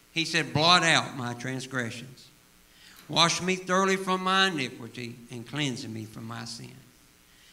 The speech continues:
He said, "For I acknowledge my transgression, my sin is ever before me." And think about what verse four says. "Against thee and thee only." Against thee and thee.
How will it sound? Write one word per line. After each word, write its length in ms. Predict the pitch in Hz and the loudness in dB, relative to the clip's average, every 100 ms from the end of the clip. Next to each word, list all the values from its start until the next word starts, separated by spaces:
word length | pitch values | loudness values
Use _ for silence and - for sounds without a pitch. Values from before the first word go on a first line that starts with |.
| - | -2
He 140 | 170 | 0
said, 220 | 165 175 | 4 2
"For 140 | 165 175 | 4 4
I 120 | 170 | 4
acknowledge 540 | 160 175 185 151 123 | 2 2 4 4 0
my 160 | 127 127 | -2 -4
transgression, 800 | 131 143 135 - 147 131 - 120 | -2 -4 -4 -2 0 0 -2 -8
my 140 | 120 | -8
sin 320 | 120 123 139 | -6 -4 -4
is 140 | 120 113 | -4 -6
ever 240 | 117 117 | -8 -10
before 380 | 117 120 139 127 | -12 -10 -10 -10
me." 220 | 120 127 - - - - | -10 -14 -18 -20 -20 -16
And 100 | 139 | -8
think 180 | 202 208 | -6 -4
about 320 | 185 180 151 | 0 -2 0
what 260 | 156 147 | -2 -4
verse 200 | 135 139 | -8 -8
four 340 | - - 123 117 | -10 -14 -12 -12
says. 460 | - 131 135 135 - - - - - | -12 -14 -14 -18 -20 -20 -20 -20 -12
"Against 560 | 139 123 156 147 - | -8 -2 -2 -2 -2
thee 440 | 135 165 175 196 190 - - _ _ - | 2 2 0 -6 -10 -16 -20 _ _ -10
and 180 | 127 113 | -8 -4
thee 260 | - 135 139 | 0 0 -2
only." 480 | 123 123 120 - - - _ _ - - _ - - - _ - _ _ - - - _ 170 | -6 -8 -12 -18 -20 -20 _ _ -20 -20 _ -20 -20 -20 _ -20 _ _ -20 -20 -20 _ -10
Against 560 | - 151 202 180 175 | 0 2 4 2 -2
thee 480 | 208 247 170 131 135 - - - - | 2 4 2 0 -8 -16 -20 -14 -4
and 200 | 139 135 | -2 2
thee. 220 | 156 | 0